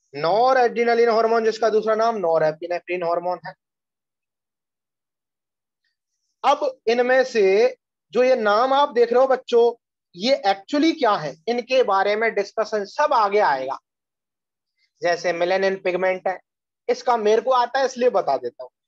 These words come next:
अपने skin के color से related होता है बच्चों। अरे तो फिजियोलॉजी में पढ़ेंगे भाई, इनके function में फिजियोलॉजी नहीं पढ़ा रहा ना, ठीक है। thyroxine hormone इसका क्या function है मैं नहीं जानता, ये तो फिजियोलॉजी में आएगा।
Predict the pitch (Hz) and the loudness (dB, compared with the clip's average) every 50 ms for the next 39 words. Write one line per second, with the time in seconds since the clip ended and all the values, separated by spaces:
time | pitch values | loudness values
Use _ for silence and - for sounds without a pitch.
0 | _ _ 202 202 202 202 208 220 226 214 208 214 - - 233 226 226 226 254 254 | _ _ -6 -6 -6 -4 -2 0 0 0 0 -2 -4 -4 -4 -4 -4 -2 -4 -4
1 | 254 - 214 190 196 196 196 196 - 226 208 202 196 185 175 165 - 170 165 151 | -4 -2 -2 -2 0 0 -2 -2 -2 -2 0 0 0 0 -2 -2 -2 -2 0 0
2 | 131 123 - 135 135 131 120 - _ - - - _ _ _ _ _ _ _ _ | -2 -2 -2 -2 -2 -2 -4 -8 _ -18 -20 -20 _ _ _ _ _ _ _ _
3 | _ _ _ _ _ _ _ _ _ _ _ _ _ _ _ _ _ _ _ _ | _ _ _ _ _ _ _ _ _ _ _ _ _ _ _ _ _ _ _ _
4 | _ _ _ _ 147 151 170 196 190 302 311 - 247 220 208 269 277 294 285 247 | _ _ _ _ -4 -2 -2 0 0 -2 -4 -4 -4 -4 -2 -2 0 0 0 0
5 | 302 320 311 - 262 233 233 262 294 262 269 269 285 285 294 294 302 294 254 220 | -2 -6 -4 -4 -4 -4 -2 -2 -2 0 0 -2 -2 -4 -4 -4 -4 -4 -4 -6
6 | 220 220 285 294 294 311 - 277 254 214 262 269 277 269 285 302 285 - 262 233 | -4 -4 -4 -4 -4 -6 -4 -4 -2 0 0 0 0 0 0 -4 -4 -4 -2 -2
7 | 214 202 202 208 226 320 466 - - _ _ _ _ _ _ _ _ _ _ _ | 0 0 0 -2 -2 -4 -4 -6 -8 _ _ _ _ _ _ _ _ _ _ _
8 | _ _ _ _ _ _ _ _ _ _ - - 233 220 330 330 165 123 - _ | _ _ _ _ _ _ _ _ _ _ -8 -8 -4 0 0 0 0 -2 -6 _
9 | _ _ _ _ _ _ _ _ _ 175 175 190 214 233 247 247 - 269 254 240 | _ _ _ _ _ _ _ _ _ 0 2 2 4 4 2 0 0 -2 0 2
10 | 240 247 247 254 262 254 247 247 - 262 254 254 254 254 254 240 240 240 240 247 | 2 2 2 0 0 -2 -2 -4 -2 -2 -2 -2 0 -2 -2 -2 -2 -4 -6 -4
11 | 226 254 262 262 254 247 254 247 247 254 254 254 269 277 262 233 240 226 214 185 | -4 -4 -4 -4 -4 -4 -4 -4 -2 -2 -2 -2 -2 -4 -2 0 0 0 0 -2
12 | 170 156 - 156 160 165 170 - 220 208 233 208 226 240 247 247 240 233 247 233 | -6 -8 -6 -4 -4 -4 -4 -6 -6 -6 -4 0 0 2 2 2 0 0 -2 -2
13 | 226 208 190 185 180 180 | -2 0 -2 -2 -4 -8